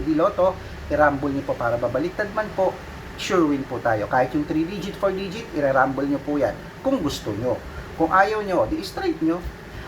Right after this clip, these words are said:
At syempre, mga kalaki, tandaan niyo po ang mga lucky numbers namin. Inaalagaan niya ng three days bago natin palitan.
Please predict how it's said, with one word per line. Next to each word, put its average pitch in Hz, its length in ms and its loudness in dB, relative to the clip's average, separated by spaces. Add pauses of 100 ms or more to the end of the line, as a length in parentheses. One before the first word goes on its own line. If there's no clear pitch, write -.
(100)
At 139 240 2
syempre, 196 320 2
mga 156 320 2
kalaki, 214 400 2 (320)
tandaan 143 400 2
niyo 139 80 -2
po 180 220 2
ang 151 180 2
mga 143 80 2
lucky 143 240 2
numbers 147 400 0
namin. 202 320 2 (220)
Inaalagaan 139 580 4
niya 139 80 0
ng 139 160 0
three 196 160 -2
days 196 240 -2
bago 151 240 2
natin 151 320 -2
palitan. 131 400 0